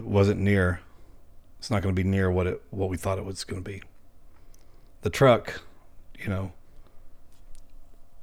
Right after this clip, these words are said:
we thank God that even though it's a lot to get fixed on a used truck, uh, we thank God that we, we're in a position to have it. We're in a position to have it.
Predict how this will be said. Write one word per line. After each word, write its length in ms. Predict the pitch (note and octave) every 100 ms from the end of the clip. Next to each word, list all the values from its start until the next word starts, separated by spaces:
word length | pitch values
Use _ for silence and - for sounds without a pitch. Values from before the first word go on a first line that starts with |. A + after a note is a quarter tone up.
| - - -
we 120 | G2+
thank 260 | - A2 G#2
God 360 | A2 G#2 F#2+
that 200 | G2 - -
even 220 | G#2+ G#2+
though 140 | G#2
it's 140 | G#2 -
a 60 |
lot 420 | F#2+ G#2+ F#2 - - - - -
to 100 | F#2+
get 160 | G2
fixed 340 | - G#2+ F#2 -
on 120 | F#2+
a 20 |
used 260 | G2 G2+ -
truck, 300 | A2+ F#2 - - - - - - - - - - - - -
uh, 160 | F2
we 120 | F#2 G2+
thank 240 | G#2 F#2+
God 220 | G2+ F#2+
that 100 | F#2+
we, 340 | F#2 F#2+ F#2 F#2
we're 220 | G2+ G2+
in 80 | G2
a 40 |
position 500 | - F2+ F#2+ - F#2
to 60 | -
have 240 | F#2+ E2+
it. 120 | - - - - - - - - - - - -
We're 100 | G2+
in 60 |
a 40 | F2+
position 420 | - G#2 - A2
to 60 |
have 200 | -
it. 60 | A2